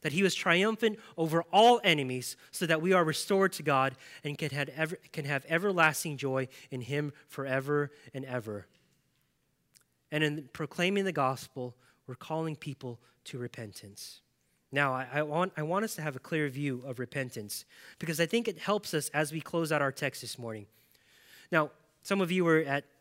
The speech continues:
um, the Cornerstone class or Adult Sunday School class a couple weeks ago where we talked about repentance, right? And so repentance really is a change of mind.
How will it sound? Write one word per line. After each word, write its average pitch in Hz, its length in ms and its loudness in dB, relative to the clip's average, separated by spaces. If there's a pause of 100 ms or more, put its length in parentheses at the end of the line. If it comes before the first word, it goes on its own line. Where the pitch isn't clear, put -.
(200)
um, 131 300 -6
the - 60 -18
Cornerstone 165 460 -2
class 147 340 0
or 139 100 -2
Adult 147 240 -4
Sunday 151 220 -4
School 135 180 -8
class 135 360 -4
a - 20 -16
couple 143 180 -8
weeks 131 240 -6
ago 131 160 -4
where 131 140 -4
we 127 80 -6
talked 139 240 -4
about 131 160 -4
repentance, 127 640 -8 (440)
right? 151 220 2 (240)
And 160 80 -4
so 190 100 2
repentance 196 640 4
really 202 380 6
is 190 240 4
a 151 100 -2
change 208 460 4
of 135 180 -4
mind. 135 320 4